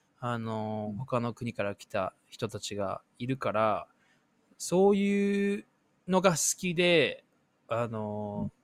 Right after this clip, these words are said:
Speaker 1: シドニーが好きになったから、シドニーにいたいなって思ったし、
Speaker 2: うん。
Speaker 1: なんかそれはあんまりパースにいて感じなかったんだよね。そのなんか、すごい白人
Speaker 2: うん。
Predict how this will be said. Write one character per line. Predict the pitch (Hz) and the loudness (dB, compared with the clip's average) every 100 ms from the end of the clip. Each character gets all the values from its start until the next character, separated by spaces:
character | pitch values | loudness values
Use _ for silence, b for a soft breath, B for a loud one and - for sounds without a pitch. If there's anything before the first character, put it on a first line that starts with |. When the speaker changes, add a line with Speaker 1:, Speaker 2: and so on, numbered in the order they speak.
| _ | _
Speaker 1:
シ | - | -4
ド | 123 | -2
ニ | 101 95 92 | -2 -8 -12
ー | - _ _ _ 117 | -18 _ _ _ -6
が | |
好 | - | -4
き | - | -4
に | 110 | -4
な | 98 | -6
っ | |
た | - 87 | -8 -12
か | 90 | -8
ら、 | 90 - | -8 -8
シ | - | -2
ド | 139 | 0
ニ | 110 | 0
ー | 98 | -4
に | 101 | -6
い | |
た | 131 120 | 0 0
い | |
な | 104 | -2
っ | 101 | -8
て | 104 | -10
思 | 107 | -12
っ | |
た | - | -8
し、 | - - 104 85 _ b b b b b b _ _ _ - | -6 -6 -6 -10 _ b b b b b b _ _ _ -10
Speaker 2:
う | |
ん。 | 104 - - | -10 -10 0
Speaker 1:
な | 208 | 2
ん | |
か | 143 | 6
そ | 202 | 10
れ | 247 | 10
は | 233 | 10
あ | 214 | 8
ん | 226 | 8
ま | 226 | 6
り | 220 | 6
パ | 233 214 | 8 8
ー | |
ス | - 131 113 - - | 6 0 -2 -6 -12
に | 135 | -10
い | 120 | -8
て | 123 | -4
感 | 147 151 | -2 0
じ | |
な | 156 | 0
か | 131 | -2
っ | - | -6
た | |
ん | 92 | -14
だ | - | -14
よ | 101 | -12
ね。 | |
そ | - 139 | -6 -2
の | 139 | 0
な | 143 | 0
ん | |
か、 | 139 92 - _ _ _ _ _ | 0 -6 -6 _ _ _ _ _
す | - | -4
ご | 170 | 4
い | 156 | 4
白 | 135 - 147 | 2 -2 0
人 | 143 147 | 2 0
Speaker 2:
う | |
ん。 | 147 143 143 | 0 -2 -6